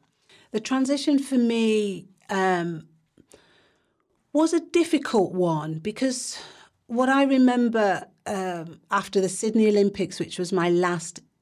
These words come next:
competitive race at an international level, was after the novelty of not having to train every single day, twice a day, had worn off,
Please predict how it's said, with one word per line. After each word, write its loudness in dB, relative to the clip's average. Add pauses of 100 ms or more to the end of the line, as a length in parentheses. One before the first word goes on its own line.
(140)
competitive -6
race -6 (460)
at -4
an 2
international 2
level, -2 (440)
was 2 (680)
after -2
the 4
novelty 4
of 2
not 0
having 0
to -8
train 2
every 0
single 2
day, 0
twice -4
a -2
day, 0
had -4
worn 2
off, -4